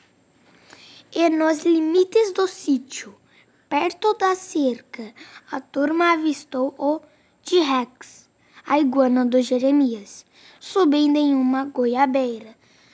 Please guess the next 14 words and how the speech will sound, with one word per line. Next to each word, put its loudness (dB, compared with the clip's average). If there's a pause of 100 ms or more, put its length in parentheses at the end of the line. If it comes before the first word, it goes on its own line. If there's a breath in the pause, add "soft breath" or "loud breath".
no -2 (220)
pomar -2 (500 loud breath)
do -4 (360)
Lholau. 2 (3000 soft breath)
O 4
Chico -4
até 0
apressou 0
o -4 (500)
passo -4 (400 soft breath)
para -6 (720)
tirar -4 (120)
o 2
bicho 0